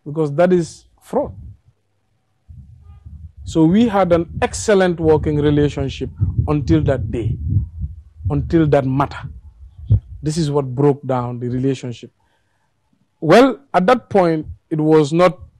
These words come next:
broken down because I had detected an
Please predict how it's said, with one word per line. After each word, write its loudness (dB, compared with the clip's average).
broken 2
down 2
because -6
I 2
had 0
detected -4
an -6